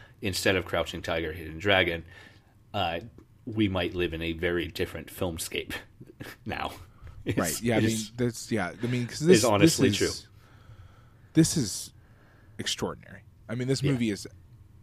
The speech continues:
Speaker 2: truly and honestly extraordinary. And, and it, and the fact that it didn't somehow magically win the best
Speaker 1: Everything.
Speaker 2: foreign, like,
Speaker 1: <laughs>
Speaker 2: that
Speaker 1: Just
Speaker 2: didn't win anyway is a
Speaker 1: Yeah.
Speaker 2: crime.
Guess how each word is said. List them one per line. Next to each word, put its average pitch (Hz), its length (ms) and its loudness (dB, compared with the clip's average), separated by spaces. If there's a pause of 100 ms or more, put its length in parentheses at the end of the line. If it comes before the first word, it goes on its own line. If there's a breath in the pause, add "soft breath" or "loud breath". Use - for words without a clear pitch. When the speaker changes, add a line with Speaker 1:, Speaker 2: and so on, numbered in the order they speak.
(120)
Speaker 2:
truly 131 520 6
and 101 120 -2 (180)
honestly 104 580 -2
extraordinary. - 680 -14 (180)
And, 123 220 2
and 131 180 2
it, 131 160 4 (480 soft breath)
and 143 220 4
the 143 180 8
fact 175 340 6
that 165 120 8 (120)
it 127 200 6
didn't 131 240 2
somehow 131 380 0
magically 101 580 0
win 104 480 0 (920)
the 110 120 -2
best 117 160 8 (120)
Speaker 1:
Everything. 117 360 4 (100)
Speaker 2:
foreign, 135 140 -4
like, 127 260 6
Speaker 1:
<laughs> 120 100 -4
Speaker 2:
that - 200 8
Speaker 1:
Just 127 260 8
Speaker 2:
didn't 170 260 8
win 151 260 6 (120)
anyway 254 640 8 (480 soft breath)
is 143 160 8
a 117 40 10
Speaker 1:
Yeah. 95 100 6
Speaker 2:
crime. 78 360 -6